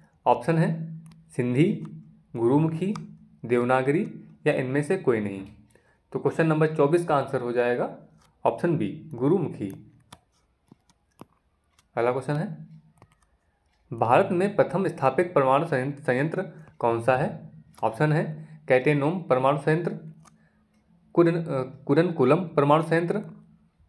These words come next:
तारापुर परमाणु संयंत्र, भाभा परमाणु संयंत्र।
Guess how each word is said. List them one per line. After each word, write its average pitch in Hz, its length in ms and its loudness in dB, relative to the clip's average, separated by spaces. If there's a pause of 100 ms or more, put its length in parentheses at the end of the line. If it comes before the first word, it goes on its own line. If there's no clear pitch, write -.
(880)
तारापुर 139 440 6
परमाणु 160 300 2
संयंत्र, 170 360 -2 (600)
भाभा 123 220 6
परमाणु 147 580 2
संयंत्र। 104 440 -2